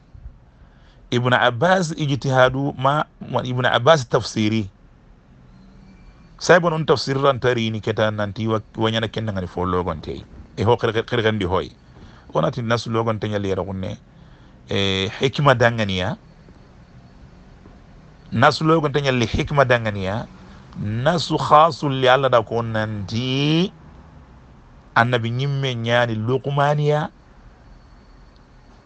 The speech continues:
Kenda kite nyama Ibn Abbas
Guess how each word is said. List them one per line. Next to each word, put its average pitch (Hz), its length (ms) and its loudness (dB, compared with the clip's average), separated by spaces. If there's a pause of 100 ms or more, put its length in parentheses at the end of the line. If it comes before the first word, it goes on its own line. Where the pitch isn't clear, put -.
(500)
Kenda 165 240 2
kite 139 400 -2
nyama 104 280 -2
Ibn 113 200 -4
Abbas 120 480 2